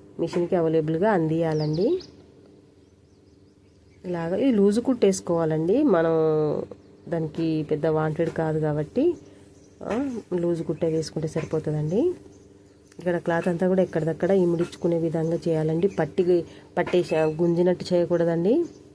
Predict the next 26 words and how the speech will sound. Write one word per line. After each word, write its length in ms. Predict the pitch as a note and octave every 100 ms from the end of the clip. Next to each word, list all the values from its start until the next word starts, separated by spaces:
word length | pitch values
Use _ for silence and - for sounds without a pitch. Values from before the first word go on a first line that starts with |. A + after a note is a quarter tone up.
| - - - - - - -
లైనింగ్ 360 | F3 D#3+ F3 F3+
క్లాత్ 260 | G#3 A3
గుంజకూడదు, 580 | G#3 G#3 G3+ G#3+ A3 A#3
అలాగా 520 | C#4 A3 F3+ E3+ F3
మెయిన్ 300 | F#3+ F3 E3+
క్లాత్ 280 | E3 E3+ D#3
కూడా 160 | E3 F#3+
గుంజకూడదు. 640 | F3 D#3+ D#3 D3+ C#3+ C3+ - - - - - - G3
ఆ, 260 | C#4+ D#4 -
ఫ్రీగా, 520 | - E3+ F3 E3 D#3 - - D#3+
రెండు 300 | D#3+ E3 E3+
కూడా 260 | E3+ E3
ఫ్రీగా 500 | F#3+ E3 E3 E3 G3+
అవైలబుల్గా 540 | G#3+ D#3+ D#3+ D#3 D#3+ F#3
ఉండాలండి 540 | D#3+ D#3 D#3 D3 D3
ఇలాగా. 440 | D3 D3 C#3+ G3+ D#4+ - - - - - - - _ _ _ _ - - E3+
అట్లయితేనే 520 | E3 F3 E3 E3 G#3 C#4
చక్కగా 260 | A3+ F3 E3
వస్తుందండి 460 | D#3+ D#3 D#3 D#3 D#3
బ్లౌజు. 360 | D3+ D3+ D#3
మరి 540 | A#3+ C#4+ D#3 D3+ D3+ D3+ - - -
మీరు 120 | E3+
ఏదో 260 | E3 E3+ F3
ఒకటి 260 | E3+ F3
పట్టి 260 | F3+ E3 E3
గుంజినట్టు, 760 | E3+ E3 E3 E3+ - F3 E3